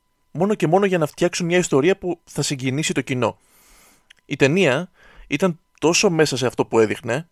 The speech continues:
που ψυχίατροι έδωσαν το όνομά της σε ένα σύνδρομο. Τώρα λέγεται το σύνδρομο του Τρούμαν,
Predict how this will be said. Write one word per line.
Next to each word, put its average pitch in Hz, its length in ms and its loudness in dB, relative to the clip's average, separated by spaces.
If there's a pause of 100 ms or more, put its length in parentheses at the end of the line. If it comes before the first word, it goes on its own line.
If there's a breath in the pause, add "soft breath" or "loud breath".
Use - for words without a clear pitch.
(120)
που 123 180 -8
ψυχίατροι 170 760 -2
έδωσαν 175 420 -2
το 151 100 4
όνομά 165 340 4
της 185 140 -2
σε - 80 -4
ένα 185 100 0
σύνδρομο. 139 500 -2 (880)
Τώρα 170 220 4
λέγεται 180 300 2
το 160 80 -6
σύνδρομο 190 320 -2
του 165 120 0
Τρούμαν, 131 400 0